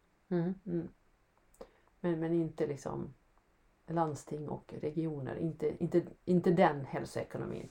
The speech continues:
Speaker 1: Nej. Och vi har pratat lite här innan. Och du, du, du nämner den här resan du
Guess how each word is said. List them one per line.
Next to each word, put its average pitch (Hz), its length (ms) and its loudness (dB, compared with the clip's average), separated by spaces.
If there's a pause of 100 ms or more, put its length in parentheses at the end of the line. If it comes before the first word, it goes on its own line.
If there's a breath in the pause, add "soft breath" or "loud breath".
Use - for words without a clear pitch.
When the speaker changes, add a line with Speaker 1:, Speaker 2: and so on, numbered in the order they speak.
(540 soft breath)
Speaker 1:
Nej. 151 300 -4 (2000 soft breath)
Och 175 460 2
vi 185 120 8
har 185 140 8
pratat 214 520 10
lite 196 240 8
här 156 100 8
innan. 220 720 8
Och 190 100 4
du, 185 240 6
du, 208 160 2
du 190 160 6
nämner 208 340 10
den 151 80 8
här 151 80 6
resan 170 540 8
du 147 180 4